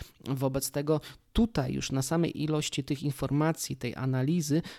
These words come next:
spowoduje, że, że ten proces kredytowy będzie znacznie dłuższy i będzie znacznie trudniejszy. Trudniejszy w sensie takim, że o ile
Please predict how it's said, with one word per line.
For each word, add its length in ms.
spowoduje, 680
że, 280
że 220
ten 180
proces 440
kredytowy 460
będzie 260
znacznie 560
dłuższy 460
i 140
będzie 280
znacznie 460
trudniejszy. 640
Trudniejszy 480
w 40
sensie 260
takim, 360
że 140
o 80
ile 240